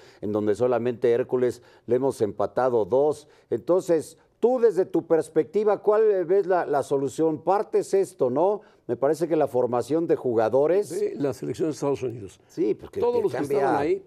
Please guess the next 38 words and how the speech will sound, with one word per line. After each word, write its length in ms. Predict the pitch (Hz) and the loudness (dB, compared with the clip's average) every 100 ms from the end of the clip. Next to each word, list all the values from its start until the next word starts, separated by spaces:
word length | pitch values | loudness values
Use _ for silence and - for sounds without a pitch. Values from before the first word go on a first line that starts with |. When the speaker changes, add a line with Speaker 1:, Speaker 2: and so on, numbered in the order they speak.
| - | 2
Speaker 1:
Todos, 320 | 247 294 277 | 2 2 -2
Speaker 2:
todos 240 | 208 - | -8 -4
Speaker 1:
todos 340 | - 277 294 233 | 0 2 0 -2
están 260 | 180 233 | -4 -2
en 120 | 233 196 | 2 4
Speaker 2:
juegan 220 | 185 170 | 4 2
Speaker 1:
Europa. 180 | 165 101 | -2 -4
Speaker 2:
en 80 | 135 | -2
Europa. 320 | 131 110 - _ _ | -2 -4 -10 _ _
Speaker 1:
Sí, 200 | - 190 | 4 4
Speaker 2:
Todos. 420 | 196 160 113 - - | 6 0 -6 -12 -6
Speaker 1:
y 80 | 147 | 2
de 160 | 208 | 4
ellos 240 | 254 262 226 | 4 -2 -2
pocos 460 | - 254 254 247 | 0 0 0 -2
surgieron 480 | - 175 - 214 208 | 0 -2 2 2 2
de 100 | 170 | 2
la 160 | 147 151 | 2 2
M 240 | 165 160 | 2 0
L 180 | 143 131 | 2 0
S. 280 | 113 117 107 | 0 -4 -2
Claro 260 | 185 220 | 0 0
que 100 | - | 0
varios 420 | 170 175 185 180 - | -2 0 0 0 -2
pasan 340 | 165 147 135 | -4 -2 -4
por 180 | 113 110 | -2 -2
la 80 | 107 | -2
academia, 540 | - 95 98 87 82 | -4 -2 -2 -2 -8
¿no? 200 | 104 156 120 - - | -6 -6 -8 -20 -4
Pero 180 | 117 117 | -2 0
pocos 300 | 165 160 120 | 0 0 -4
surgieron 340 | 113 135 139 | -2 0 0
de 100 | 123 | 0
la 140 | 113 | 2
M 180 | 117 117 | 0 0
S. 220 | 107 - | -2 -4
Te 100 | 101 | -6
escuchamos, 600 | 127 - - 170 143 - | -6 -6 -2 0 -2 -6